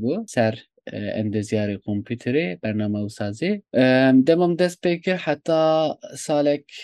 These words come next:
nîv kar kir li Stenbolê. Dema min kar kir, ez kompûterê endezyarê bûm, boy rojê xewtandinê. Boy rojê dinê jî, e, ez bûm mamoste. Me hîmê gel dikir.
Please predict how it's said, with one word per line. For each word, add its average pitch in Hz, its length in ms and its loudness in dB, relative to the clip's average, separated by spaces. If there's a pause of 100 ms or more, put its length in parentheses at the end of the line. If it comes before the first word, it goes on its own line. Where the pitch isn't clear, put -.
(200)
nîv 131 480 4 (380)
kar - 380 -6
kir 104 360 2 (180)
li 107 140 2 (120)
Stenbolê. 110 680 0 (220)
Dema 147 220 4
min 135 140 6
kar 143 360 0
kir, 180 340 -2 (120)
ez 120 220 4
kompûterê 131 840 2 (220)
endezyarê 123 680 2
bûm, 131 160 0 (140)
boy 117 840 6 (220)
rojê 123 260 0
xewtandinê. 117 960 0
Boy 147 200 4
rojê 170 420 0
dinê 202 200 0
jî, 180 200 -4 (120)
e, 123 140 0 (280)
ez 120 180 -2
bûm 151 240 2
mamoste. 113 760 2
Me 127 180 0
hîmê 139 300 0
gel 120 300 0 (100)
dikir. 185 380 -4